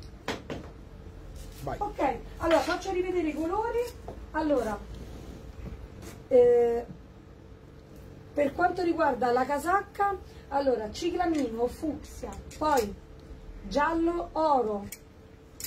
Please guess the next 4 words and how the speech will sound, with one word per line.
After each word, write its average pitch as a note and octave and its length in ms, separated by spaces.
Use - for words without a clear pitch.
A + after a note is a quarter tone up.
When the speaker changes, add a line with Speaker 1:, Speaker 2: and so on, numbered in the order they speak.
Speaker 2:
blu D4+ 340
scuro, A#3+ 680
champagne, A#3 1040
nero. C4 680